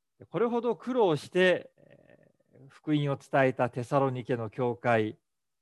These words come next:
どんな教会だったのか、どんな人々がいたのか。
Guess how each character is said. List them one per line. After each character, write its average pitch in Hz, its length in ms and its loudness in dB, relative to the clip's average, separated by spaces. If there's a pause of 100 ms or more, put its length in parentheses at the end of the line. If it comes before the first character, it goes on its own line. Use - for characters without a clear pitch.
(140)
ど 214 240 -2
ん 302 40 -18
な 143 480 4 (840)
教 131 160 -6
会 113 180 0
だ 113 100 -2
っ - 80 -10
た 104 120 -4
の 95 80 -8
か、 92 120 -10
ど 208 160 -2
ん 285 60 -10
な 269 100 2
人 208 200 0
々 156 200 -4
が 123 120 2
い 117 80 -2
た 120 120 0
の 101 120 -8
か。 78 200 -10